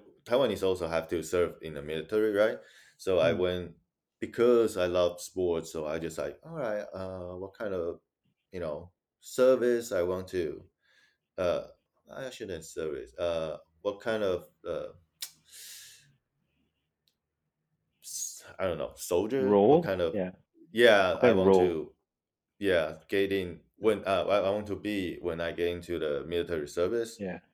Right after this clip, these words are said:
Speaker 1: that year. And end up, there's one phase that the, the air, uh, special force, the, the
Speaker 2: Hmm.
Speaker 1: airborne
Speaker 2: Air Force.
Speaker 1: recruiting, yeah, us. So I was like, "Ah, I'm going, I'm going."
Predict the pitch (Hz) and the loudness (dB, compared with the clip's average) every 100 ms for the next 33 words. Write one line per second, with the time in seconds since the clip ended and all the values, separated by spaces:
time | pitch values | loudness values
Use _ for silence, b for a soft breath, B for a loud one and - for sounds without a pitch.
0 | _ _ 90 82 85 90 101 104 _ _ | _ _ 0 0 0 0 -2 -6 _ _
1 | _ _ _ - 104 98 98 107 123 131 | _ _ _ -6 -2 0 0 2 4 4
2 | 113 - - _ _ _ _ _ 110 110 | 2 0 -20 _ _ _ _ _ -2 -2
3 | 107 107 113 113 - 98 92 85 85 80 | -2 -2 -2 -4 -2 0 0 -4 -2 0
4 | 73 - _ _ _ _ - 82 78 57 | 0 -4 _ _ _ _ -10 -4 -2 -4
5 | 71 76 60 50 - _ - 113 120 117 | -6 -6 -4 -8 -12 _ 0 2 2 0
6 | - _ _ _ _ _ - 82 80 73 | -10 _ _ _ _ _ -12 -8 -8 -10
7 | - - 104 151 151 151 165 165 - _ | -8 -2 -2 -2 -6 -6 -8 -10 -14 _
8 | _ 95 87 95 95 110 110 127 127 127 | _ -2 0 2 2 2 2 0 0 -4
9 | - B B B B B 104 - 90 98 | -12 B B B B B -12 -10 -8 -6
10 | 95 117 113 98 85 82 _ _ _ - | 0 2 2 0 -4 -12 _ _ _ 0
11 | 95 90 95 82 - - _ _ - 95 | 0 4 2 2 -4 -16 _ _ -6 -4
12 | 80 85 82 73 - - - - - 117 | 0 -2 -4 -10 -10 -10 -8 -8 -10 -6
13 | 117 117 87 98 107 95 85 | 0 2 2 -2 -6 -4 -6